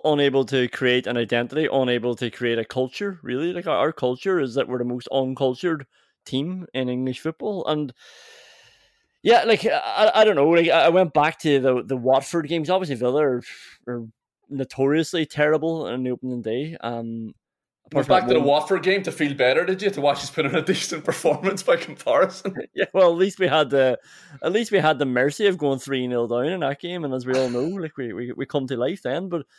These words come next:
Speaker 1: like, we've changed, like, six different players started today from that team. Like, that's in the space of, of eleven months, and, and we changed the manager, and we've brought in, uh, you know, more players on top of that. Like, and this is, like, give us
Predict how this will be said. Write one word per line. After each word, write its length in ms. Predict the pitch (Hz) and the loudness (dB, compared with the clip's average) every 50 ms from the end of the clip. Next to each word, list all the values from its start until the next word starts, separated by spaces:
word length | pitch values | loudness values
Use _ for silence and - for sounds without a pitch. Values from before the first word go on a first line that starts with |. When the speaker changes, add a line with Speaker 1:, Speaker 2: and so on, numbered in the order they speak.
| _ _ _ _ _ _ _ _ - - - 539 _ - | _ _ _ _ _ _ _ _ -20 -18 -18 -14 _ -4
Speaker 1:
like, 240 | 175 156 - - _ _ _ _ _ _ _ _ _ - | -4 -4 -4 -8 _ _ _ _ _ _ _ _ _ -8
we've 180 | - 180 - - | -8 -8 -6 -6
changed, 460 | - - 180 202 226 240 247 214 180 - - _ - | -2 0 2 2 2 2 0 -2 -6 -10 -14 _ -6
like, 180 | 165 160 - - | -6 -6 -6 -6
six 480 | - - - 233 247 - - - - - | -10 -2 -2 -2 -2 -4 -10 -12 -6 0
different 360 | 170 160 - - 147 131 - | 0 0 0 0 -8 -8 -4
players 400 | - 127 131 160 202 240 214 - | 0 0 2 2 2 0 -2 -6
started 360 | - - 127 139 160 202 208 | -2 0 0 2 2 0 -2
today 300 | - 147 123 120 151 185 | -4 -6 -4 -4 -4 -4
from 240 | 202 - - 127 120 | -6 -6 -6 -4 -2
that 240 | 131 131 139 - _ | -2 -2 -2 -4 _
team. 220 | - 135 160 185 | -10 -8 -8 -6
Like, 140 | 190 185 180 | -8 -8 -6
that's 180 | 185 190 - 185 | -8 -8 -8 -10
in 80 | 156 | -12
the 60 | 135 123 | -12 -12
space 340 | - - 120 123 127 - | -10 -8 -6 -6 -6 -8
of, 180 | 131 117 110 110 | -10 -12 -12 -12
of 260 | 87 67 87 107 107 | -12 -12 -12 -10 -8
eleven 460 | 110 117 120 123 123 131 135 131 120 | -6 -4 -2 0 0 0 0 -2 -6
months, 380 | 107 127 170 208 208 - - _ _ _ _ _ _ _ _ _ - - | -6 -6 -6 -6 -8 -14 -18 _ _ _ _ _ _ _ _ _ -6 -4
and, 340 | 143 135 135 127 123 117 _ _ _ _ _ _ _ _ _ _ _ _ _ _ - | -4 -4 -4 -6 -10 -14 _ _ _ _ _ _ _ _ _ _ _ _ _ _ -6
and 80 | 147 | -6
we 80 | 135 135 | -4 -4
changed 300 | - - 165 156 156 127 | -2 0 0 0 0 0
the 60 | 131 | -2
manager, 580 | 117 123 143 165 196 214 196 220 226 226 214 202 | -2 -2 -2 0 -2 -2 -2 0 2 2 4 4
and 160 | 151 143 139 | 2 2 0
we've 120 | 139 117 | -4 -2
brought 280 | 131 143 139 139 143 139 | 0 2 4 4 4 2
in, 280 | 139 139 139 135 135 131 | 0 -4 -4 -6 -4 -6
uh, 220 | 110 76 52 - - - | -6 -6 -6 -10 -12 -10
you 160 | 113 143 139 | -8 -6 -6
know, 100 | 131 120 | -6 -8
more 520 | 113 127 135 139 147 151 160 170 180 180 | -10 -10 -6 -2 0 4 6 6 6 6
players 320 | 180 190 185 185 190 165 147 | 4 2 2 2 2 0 -2
on 80 | 131 | -6
top 240 | - 143 160 170 - | -2 -2 -2 -2 -2
of 80 | 185 180 | -2 0
that. 240 | 190 190 185 185 | 0 0 0 0
Like, 140 | 165 156 - | -4 -4 -4
and 120 | 160 151 151 | -4 -4 -6
this 80 | 143 | -8
is, 180 | 143 135 123 123 | -8 -12 -8 -6
like, 180 | 139 131 123 | -4 -4 -4
give 140 | 123 139 123 | -4 -6 -6
us 140 | 127 135 | -6 -8